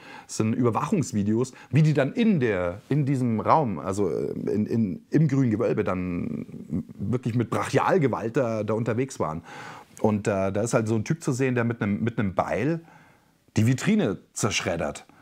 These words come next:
Und nach zwei, drei Schlägen ist das Ding schon Schrott. Und das, das, da denkt man sich, das kann doch nicht sein. Das kann nicht sein. Ich meine, also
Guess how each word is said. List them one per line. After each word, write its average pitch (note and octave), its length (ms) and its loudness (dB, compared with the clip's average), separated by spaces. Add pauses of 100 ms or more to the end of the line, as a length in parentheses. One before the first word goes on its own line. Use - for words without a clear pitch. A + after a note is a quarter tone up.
(240)
Und A2+ 140 4
nach B2+ 160 2
zwei, B2+ 220 2
drei C#3+ 220 2
Schlägen C3+ 340 2
ist C#3+ 140 -2
das D3 100 -2
Ding D#3 160 -2
schon C#3 180 -4
Schrott. - 260 -4 (220)
Und - 80 -4
das, - 180 -2
das, C3 260 -4
da C3 100 0
denkt C3+ 220 0
man C#3+ 100 2
sich, C#3 200 -2 (220)
das - 140 0
kann - 120 0
doch C3 80 0
nicht E2+ 140 -8
sein. - 400 -4 (580)
Das A#2+ 160 2
kann E3 160 0
nicht G2 120 -2
sein. D3+ 340 -4 (600)
Ich C#3 100 4
meine, C#3+ 180 -4 (680)
also C#3 240 0